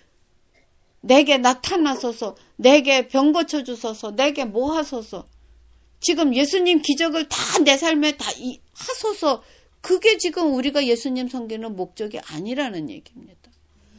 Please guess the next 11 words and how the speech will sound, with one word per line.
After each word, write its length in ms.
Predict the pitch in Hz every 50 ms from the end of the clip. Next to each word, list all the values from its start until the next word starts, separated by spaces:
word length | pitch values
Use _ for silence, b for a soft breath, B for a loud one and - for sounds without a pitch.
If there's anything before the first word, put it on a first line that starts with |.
| b b
물론 340 | b 285 381 392 440 466 415
그걸 260 | 330 403 392 427 453 453
하실 300 | 453 415 - - 392 359
수 140 | - 370
있는 220 | 349 320 320 339 311
분이에요. 220 | 285 269 240 226
죽은 260 | 226 - 254 247 247
자를 200 | 233 233 214 226
살리실 420 | 233 254 262 240 226 220 - 220 202
수 140 | - - 214
있고. 380 | 202 - _ - - - -